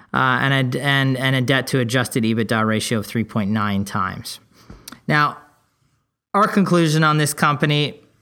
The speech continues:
the company's price to earnings ratio right now is about seven point, seventeen point eight, and enterprise value to ebitda about eleven point one. Good if the company continues to grow, uh, just reasonable or slightly overvalued if the company does not grow. Now, we think they will grow, but they have to get there.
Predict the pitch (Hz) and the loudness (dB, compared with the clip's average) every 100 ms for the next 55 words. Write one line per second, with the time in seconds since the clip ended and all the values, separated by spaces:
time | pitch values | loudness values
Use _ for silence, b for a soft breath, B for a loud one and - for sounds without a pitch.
0 | _ 175 151 208 185 180 147 - 165 151 | _ -6 0 0 2 2 0 0 0 2
1 | 151 139 143 143 143 135 147 - 143 139 | 0 0 2 0 0 -2 -8 -10 -4 -2
2 | 139 160 135 135 135 135 131 120 104 - | 0 0 0 0 2 2 0 -2 -2 0
3 | 135 135 - 135 123 - 156 139 143 139 | 0 -2 -4 -4 -4 -2 0 0 -2 -2
4 | 127 117 120 123 123 127 135 123 139 127 | -2 0 -2 -2 -4 -2 -2 0 -2 -2
5 | 123 120 117 120 117 113 120 113 113 110 | -2 0 0 -2 -4 -2 0 0 0 0
6 | 107 107 104 117 101 107 107 101 92 92 | 0 0 -2 -2 -4 -4 -2 -2 -2 -8
7 | B B B B B B - 180 208 185 | B B B B B B 0 2 4 2
8 | 160 - 135 156 139 151 - 135 151 139 | 0 0 2 2 2 0 0 0 0 0
9 | 123 135 117 131 147 147 147 147 135 131 | 0 -2 0 2 2 2 2 0 2 2
10 | 135 135 160 151 143 151 143 151 147 143 | 0 0 -4 -2 0 2 2 0 0 0
11 | 127 127 - 147 135 123 151 190 156 123 | 0 0 0 0 0 0 0 2 2 2
12 | 123 131 127 131 135 131 135 127 131 131 | 2 2 0 -2 -2 -2 -2 -2 -2 0
13 | 156 160 127 110 113 87 98 113 123 156 | 0 0 -2 -4 -4 -4 -2 -2 0 0
14 | 160 151 139 135 131 170 170 151 170 165 | 0 -2 0 0 2 0 0 0 0 0
15 | 147 139 135 135 139 120 107 92 - - | 0 -2 -2 -2 -2 -2 -2 -4 -8 -16